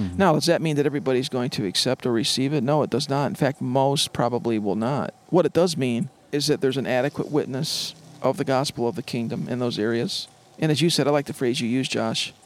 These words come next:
Speaker 2: we need to open up channels. There need to be channels, alternative channels of content or narrative. And that could be what? It could be a book. A book is a channel, right?
Speaker 1: Mm-hmm. Oh, yeah.
Speaker 2: It could be
Speaker 1: Different medium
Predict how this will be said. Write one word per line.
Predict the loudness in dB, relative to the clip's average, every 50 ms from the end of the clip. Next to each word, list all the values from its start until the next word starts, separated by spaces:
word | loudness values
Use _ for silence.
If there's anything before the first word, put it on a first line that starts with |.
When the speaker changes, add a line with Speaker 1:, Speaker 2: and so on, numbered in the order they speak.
| -20 -20 -20 -18 -6 -2
Speaker 2:
we | 0 0
need | 0 2 0
to | 2
open | 2 2 2 2 0 -2
up | -2 0
channels. | 0 -2 0 0 0 0 0 0 -2 -2 -4
There | -4
need | -4 -4
to | -4
be | -4 -4
channels, | -4 -4 -4 -2 -2 -2 -2 -2 -2 -2 -2 -2
alternative | -2 -2 -2 -2 -4 -4 -4 -4 -6 -6
channels | -6 -4 -4 -2 -2 -2 -2 -2 -4 -4
of | -6 -8 -8
content | -6 -6 -4 -4 -4 -4 -4 -4 -4 -2 -2
or | -2
narrative. | -2 0 0 0 0 0 0 0 -2 -2 -4 -8 -12 -20 -20 -20 -20 -20 -20 -20 -20 -20 -20 _ -20 -18 -6 -2
And | 2 2
that | 2 2 2
could | 0 0
be | 0
what? | 2 2 2 2
It | 0
could | -2 -2
be | -2 -2
a | 0
book. | 0 0 0 -2 -2
A | -2
book | -2 -2 -2 -2
is | -2 -4 -4
a |
channel, | -4 -2 -2 -2 -2 -2 -4
right? | -2 -2 0 0
Speaker 1:
Mm-hmm. | 0 0 0 -2 -4 -6 -4 0
Oh, | 2 2
yeah. | 2 2 0 0 -2
Speaker 2:
It | 0
could |
be | 2 2 2
Speaker 1:
Different | 4 4 4 4
medium | 6